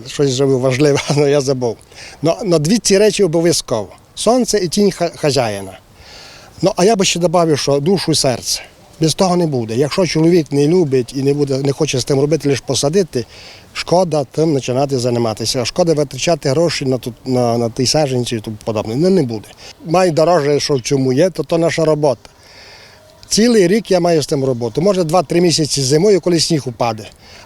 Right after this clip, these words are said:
Але і так, і тоді робота є, бо я займаюся самоосвітою. Читаю, слухаю інтернет, колеги пояснюють, коротше, задають ці питання, форуми різні,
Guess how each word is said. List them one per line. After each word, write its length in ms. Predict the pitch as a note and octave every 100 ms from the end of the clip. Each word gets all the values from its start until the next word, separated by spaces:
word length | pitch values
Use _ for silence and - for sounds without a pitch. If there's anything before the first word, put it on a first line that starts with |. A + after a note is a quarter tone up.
| -
Але 320 | D#3+ E3 F#3+ -
і 100 | G3
так, 220 | A#3+ B3 - - -
і 120 | F#3+
тоді 360 | E3+ G#3+ A#3+ F3
робота 440 | D#3+ D3 C#3+ C3
є, 180 | C3 B2
бо 260 | A2+ D3+
я 340 | D3+ D#3 G3+ G3 - - - - -
займаюся 520 | C#3 E3 F#3 F#3+ F3
самоосвітою. 760 | D#3 E3+ E3+ D3+ E3 B2 G#2 F#2+ - - -
Читаю, 680 | - E3 F#3+ F#3+ F#3 F3+ F3+ - _ _ _ -
слухаю 720 | - F#3+ - D#3 D3 C#3+ C#3+
інтернет, 580 | D#3+ D3+ D#3+ F3+ F3 - G3 F3+
колеги 540 | - E3+ F3+ D#3+ D#3 D#3+ -
пояснюють, 720 | D#3+ F3 E3+ - D#3 D3+ D3+ - - - - D3 D#3
коротше, 340 | - E3 E3 D#3+
задають 340 | D#3+ F3+ F3+
ці 100 | -
питання, 540 | C#3 D3 E3 D#3 D3+ D3
форуми 420 | F3+ E3 D#3 D#3+
різні, 400 | D#3+ D3+ D3+